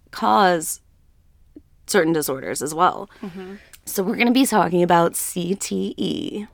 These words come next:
Speaker 2: C T E.
Speaker 1: Chronic traumatic encephalopathy.
Speaker 2: Yeah, that sounds right.
Speaker 1: It's a neurodegenerative syndrome that has been connected to serious symptoms, including depression, aggression,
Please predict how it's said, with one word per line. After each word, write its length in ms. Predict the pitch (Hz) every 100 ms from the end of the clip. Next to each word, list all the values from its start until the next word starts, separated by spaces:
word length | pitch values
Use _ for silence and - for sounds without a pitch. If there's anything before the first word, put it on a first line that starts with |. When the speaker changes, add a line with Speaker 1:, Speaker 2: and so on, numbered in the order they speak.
| -
Speaker 2:
C 320 | - 247 254
T 160 | - 269
E. 800 | 240 240 269 208 170 147 147 185 -
Speaker 1:
Chronic 340 | 269 311 349
traumatic 500 | 320 285 269 254 -
encephalopathy. 720 | 226 220 220 196 180 226 - 349 415
Speaker 2:
Yeah, 220 | 170 147
that 100 | 143
sounds 220 | - 180 -
right. 100 | - - _ _ _ -
Speaker 1:
It's 160 | 220 254
a 40 |
neurodegenerative 1000 | 247 254 285 285 247 208 202 208 208 190
syndrome 760 | - - 185 190 247 262 277
that 100 | 285
has 140 | 202 196
been 100 | 196
connected 400 | 196 180 185 175
to 100 | 180
serious 560 | - 175 175 196 233 -
symptoms, 600 | - 190 185 180 180 -
including 420 | 196 175 185 170 165
depression, 680 | 170 - 165 - 233 302 370 _ _ _ _ -
aggression, 680 | 175 180 233 180 160 170